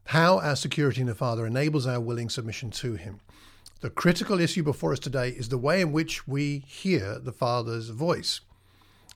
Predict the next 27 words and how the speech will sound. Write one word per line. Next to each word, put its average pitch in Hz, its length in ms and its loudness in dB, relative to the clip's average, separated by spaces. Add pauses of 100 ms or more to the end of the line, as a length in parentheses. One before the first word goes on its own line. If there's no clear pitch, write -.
Uh, 175 280 4
we 170 100 4
may 156 260 4
intellectually 139 600 2
understand 110 500 -4
many 156 200 2
things - 380 -10
with 127 140 -6
our 110 160 -4
mind 107 380 -4
about 117 180 -2
our 117 100 -2
faith, 113 360 -10 (440)
but 147 120 0
it's 160 160 -2
the 139 120 -2
voice 135 460 -2
in 196 80 2
our 175 160 4
head 147 460 -2 (720)
which 170 240 -2
so 190 260 4
often 220 340 2
controls 180 800 2
our 143 140 0
feelings 147 640 2
and 139 640 0